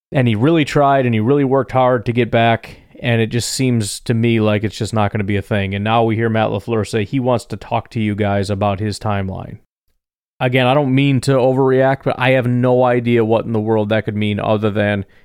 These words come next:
he is going to announce he's retiring. So, there's nothing official. We'll see. Apparently, Bakhtiari wants to speak at some point. I'm, I'm guessing it probably won't be for a while, which, again, is gonna be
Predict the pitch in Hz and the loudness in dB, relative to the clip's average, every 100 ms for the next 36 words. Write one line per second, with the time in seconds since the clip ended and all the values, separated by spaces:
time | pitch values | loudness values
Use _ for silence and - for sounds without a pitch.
0 | _ - 120 110 117 113 107 117 107 104 | _ -2 0 2 0 0 0 0 2 0
1 | 101 113 101 95 107 92 - - _ _ | 0 -4 -6 -6 -6 -6 -10 -16 _ _
2 | - 127 107 - 196 214 226 214 190 170 | -2 0 0 -4 0 2 2 2 0 2
3 | 175 - 165 131 170 180 - 147 143 139 | 2 2 2 2 2 2 2 2 4 2
4 | - 165 165 151 135 143 - 139 135 131 | 2 2 2 2 2 0 0 0 2 0
5 | 123 123 - 135 127 - - 139 123 - | -2 -6 -4 -2 -2 -6 -8 -4 -2 0
6 | 135 117 123 123 113 143 143 139 143 110 | -2 0 0 0 0 0 0 0 0 2
7 | 123 123 139 127 117 123 120 117 107 123 | 0 0 -2 -2 0 0 2 0 0 0
8 | 127 143 131 135 135 113 - 117 120 104 | 0 0 2 2 2 0 0 -2 0 -2
9 | 120 110 113 113 113 113 | -4 -2 0 0 0 -4